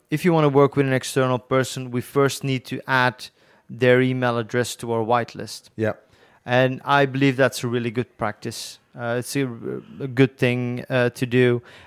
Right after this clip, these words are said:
Speaker 1: And then you can say, "Okay, every six months we need, uh,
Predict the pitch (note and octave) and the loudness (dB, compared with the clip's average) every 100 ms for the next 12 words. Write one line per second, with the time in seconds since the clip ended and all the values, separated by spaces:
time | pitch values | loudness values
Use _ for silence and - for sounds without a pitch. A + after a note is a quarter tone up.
0 | - B2+ C3+ B2+ B2+ A#2+ B2+ A#2+ - B2 | -6 -2 0 0 -2 -2 2 2 2 0
1 | A2+ A#2+ - A#2+ - A#2+ A#2+ A2+ - - | 0 -2 -4 -8 -6 -4 -4 -4 -12 -6
2 | B2+ A#2+ A#2 A#2+ A#2+ - - B2+ A#2+ A#2 | -4 -2 -2 -4 -4 -8 -16 -6 -4 -2
3 | A2+ A2 | -2 -6